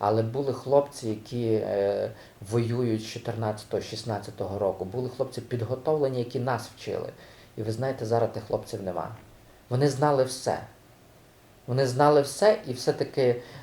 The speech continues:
ну, тобто це війна контрбатарейна, яка, розумієте, яка де, ну,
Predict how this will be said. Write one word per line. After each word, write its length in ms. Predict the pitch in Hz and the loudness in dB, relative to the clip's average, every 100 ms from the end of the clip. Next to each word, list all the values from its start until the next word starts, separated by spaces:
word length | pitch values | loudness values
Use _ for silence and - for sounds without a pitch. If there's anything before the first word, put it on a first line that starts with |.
| - | -8
ну, 160 | 147 156 | 0 0
тобто 320 | - - 151 | 0 -2 -2
це 240 | - 175 | 0 0
війна 640 | 160 165 170 170 156 147 143 | 2 2 4 6 6 6 4
контрбатарейна, 760 | 156 - 143 139 160 160 151 | 0 0 0 4 8 8 8
яка, 400 | 143 143 147 139 - - - | 4 6 6 6 2 -14 -4
розумієте, 440 | 123 131 156 151 | -2 2 2 4
яка 220 | 127 127 143 | 2 6 6
де, 640 | 143 139 135 135 131 135 | 8 10 10 10 10 6
ну, 120 | 135 | 4